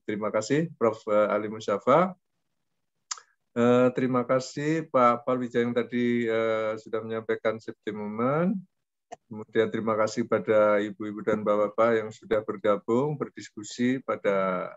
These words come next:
eh, acara sore hari ini. Eh, kita akhiri acara, eh,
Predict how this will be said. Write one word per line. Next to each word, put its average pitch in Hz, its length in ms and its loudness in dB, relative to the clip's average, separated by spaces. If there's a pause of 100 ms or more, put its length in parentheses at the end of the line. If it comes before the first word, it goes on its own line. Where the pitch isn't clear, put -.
eh, 92 800 -4
acara 101 560 -2
sore 107 240 -4
hari 101 320 -6
ini. 135 240 -2 (580)
Eh, 117 560 2
kita 113 320 2
akhiri 120 720 -2
acara, 107 880 0
eh, 101 300 -4